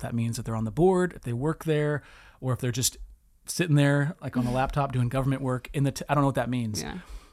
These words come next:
Speaker 1: But the point is that there's a very close intrinsic tie, and to the
Speaker 2: Yeah.
Speaker 1: point where I remember when Trump was, uh, president, he was trying to get TikTok banned in the U S because he thought, saw it as a security risk.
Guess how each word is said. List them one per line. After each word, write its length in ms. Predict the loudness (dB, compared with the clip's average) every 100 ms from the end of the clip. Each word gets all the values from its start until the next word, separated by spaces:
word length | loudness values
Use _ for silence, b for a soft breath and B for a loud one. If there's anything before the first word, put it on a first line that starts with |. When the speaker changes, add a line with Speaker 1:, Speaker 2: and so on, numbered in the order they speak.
| B B 0
Speaker 1:
But 180 | 2
the 60 | 4
point 260 | 6 6 4
is 80 |
that 100 | 0
there's 180 | -2 -2
a 80 | 0 2
very 120 | 0
close 640 | -2 -4 -4 -2 -4 -6 -8 b b b b b _ _ _ -2
intrinsic 480 | 0 0 -2 -2 -6
tie, 160 | -6 -4
and 100 | -4 -2
to 60 | 2
the 60 |
Speaker 2:
Yeah. 40 | 4
Speaker 1:
point 180 | 4 4
where 100 | 4
I 40 |
remember 260 | 4 2 0
when 160 | -2
Trump 320 | -2 2 0 0
was, 320 | -6 -6 -8 _ _ _ _ _ _ -4
uh, 180 | -4
president, 360 | -2 -4 -4 -4
he 80 | -4
was 180 | -6 -6
trying 220 | -4 -4
to 40 |
get 160 | -6 -10
TikTok 400 | -14 -14 -12 -10
banned 240 | -4 -4
in 60 | -4
the 80 | -6 -6
U 60 | -8
S 200 | -8 -10
because 340 | -12 -10 -10 -10
he 60 |
thought, 240 | -8 -8 -8
saw 160 | -8
it 60 | -8
as 120 | -8
a 240 | -8 -10 -10
security 340 | -8 -4 -4
risk. 300 | -4 -6